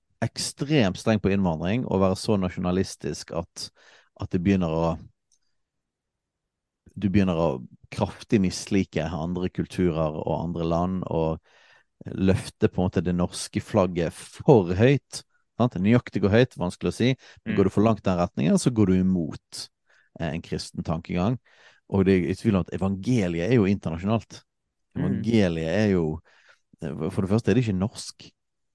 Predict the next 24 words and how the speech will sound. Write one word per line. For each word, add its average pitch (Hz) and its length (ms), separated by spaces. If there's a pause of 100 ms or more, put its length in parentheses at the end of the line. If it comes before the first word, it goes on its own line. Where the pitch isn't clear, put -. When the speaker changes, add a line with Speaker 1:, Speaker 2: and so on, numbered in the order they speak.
(500)
Speaker 1:
Eh, 76 160
det, - 140
altså 101 160
det 98 80
kommer 107 220
fra, 85 220
fra, 90 240
fra - 200
Israel, 95 440
det - 100
kommer 87 220
fra - 120
Midtøsten. 95 680 (600)
Ehm, 78 640 (260)
det 104 140
tok 104 220
lang 139 320
tid 143 280
før 101 140
det 92 80
kom 90 180
til 82 320
Kalde 80 240
Nord. 80 220